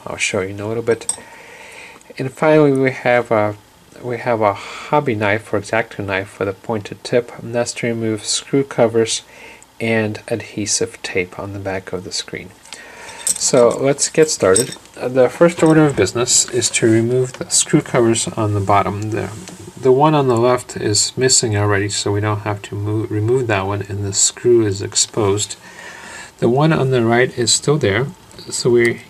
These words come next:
use our X-Acto knife, hobby knife, to remove it, and then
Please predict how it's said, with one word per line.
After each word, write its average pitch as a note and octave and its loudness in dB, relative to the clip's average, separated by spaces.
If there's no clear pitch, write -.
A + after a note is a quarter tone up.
use D3+ 0
our A#2 2
X-Acto C3+ -4
knife, G#2+ 0
hobby B2+ 0
knife, G#2+ 0
to - -2
remove A2 2
it, A#2+ -2
and A#2+ -2
then A2 0